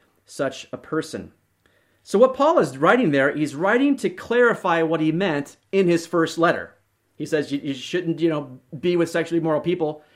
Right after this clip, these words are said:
and they just thought he was talking about people in the world. So they just stopped, you know, uh, meeting with unbelievers at all. But then,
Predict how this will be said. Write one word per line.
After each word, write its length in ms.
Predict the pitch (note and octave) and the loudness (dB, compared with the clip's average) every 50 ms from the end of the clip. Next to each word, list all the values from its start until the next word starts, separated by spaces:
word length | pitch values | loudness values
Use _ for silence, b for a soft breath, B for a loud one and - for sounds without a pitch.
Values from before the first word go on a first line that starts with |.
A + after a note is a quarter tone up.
| b b b | b b b
and 220 | b D#3 D3 D3+ D#3 | b -2 0 2 2
they 80 | E3 | 2
just 280 | E3 F3 D#3 - - _ b b b b b | 2 2 -2 -6 -8 _ b b b b b
thought 200 | - E3+ G3 F#3 | 2 4 4 4
he 40 | F3 | 2
was 120 | E3+ - | 0 0
talking 180 | E3+ E3 E3 E3 | 0 0 2 0
about 140 | E3 D#3+ | 0 0
people 200 | - E3 D#3+ D#3+ | 0 0 0 2
in 40 | F3+ | 2
the 80 | F#3 F3+ | 2 4
world. 260 | G3 B3+ C#4 - - - _ _ _ _ _ _ _ _ _ _ _ - - | 4 4 2 0 -4 -8 _ _ _ _ _ _ _ _ _ _ _ -20 -18
So 140 | - - D#3 | -10 -6 -4
they 20 | D#3 | 0
just 160 | E3+ F3+ F3+ | 0 0 0
stopped, 340 | - F#3 E3+ F3 - - b b b b b b | 2 0 0 0 -4 -8 b b b b b b
you 80 | - D#3+ | -2 2
know, 240 | E3 F3 F3+ F3+ B B B B B | 2 2 0 -2 B B B B B
uh, 200 | B D3+ D3+ D#3 D#3 - | B 0 0 0 0 -2
meeting 340 | D3 D#3+ E3+ F3+ F#3 F#3+ F#3 | -2 0 0 0 0 2 2
with 160 | E3 C#3 - - | 2 0 0 0
unbelievers 560 | E3+ E3+ F#3+ E3+ F3+ F#3 F3+ E3 D#3+ D#3+ - - | 0 2 2 4 2 2 4 2 0 -2 -2 -2
at 140 | D#3 D#3 G#3 | -2 0 0
all. 280 | B3+ - - - - - | 0 -2 -4 -8 -6 -4
But 240 | F3 F3 - - - | -4 -4 -4 0 4
then, 460 | A3+ A#3+ A#3+ A#3 G#3+ F3+ F3 E3+ | 6 6 6 4 0 -6 -12 -18